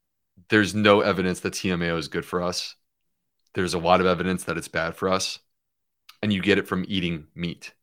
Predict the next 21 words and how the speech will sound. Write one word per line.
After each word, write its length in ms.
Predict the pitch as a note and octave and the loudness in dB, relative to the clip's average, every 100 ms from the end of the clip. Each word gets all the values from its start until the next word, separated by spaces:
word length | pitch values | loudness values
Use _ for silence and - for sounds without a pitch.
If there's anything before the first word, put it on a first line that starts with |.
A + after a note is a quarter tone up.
| _ _ _ _ _ | _ _ _ _ _
specifically 580 | - A#2 G#2 A2 - F#2 | -8 -2 0 0 0 0
red 220 | E2 D#2+ | 0 -2
meat. 220 | D#2 - _ _ _ _ _ - | -4 -12 _ _ _ _ _ -6
So, 640 | - B2+ A2 G2+ G2 F#2 - | 4 8 10 10 8 2 -2
uh, 320 | G#2+ G2 F#2+ F#2 | 2 6 6 4
these 340 | G2 A#2+ A#2 | 0 -2 0
are 80 | G#2+ | 0
two 220 | - A#2+ | 0 -4
of 40 | |
the 80 | F#2 | -2
benefits 460 | F#2 F#2+ F#2 E2 - | -2 -2 -2 -6 -6
of 100 | D#2 | -8
the 80 | E2 | -8
Beyond 400 | D#2 E2 D#2+ D2+ | -8 -8 -8 -8
Meat, 280 | E2 E2 _ _ _ _ _ - | -10 -10 _ _ _ _ _ -10
uh, 200 | E2+ D#2+ | -10 -6
brat 400 | F#2 F2+ E2+ - | 2 4 2 -2
compared 400 | F2+ - F2 D#2 | -6 0 0 -2
to 240 | E2+ D#2+ | -6 -6
the 220 | D2+ D#2+ | -6 -8
traditional. 520 | D#2 F2 E2+ - D2+ | -8 -10 -10 -10 -12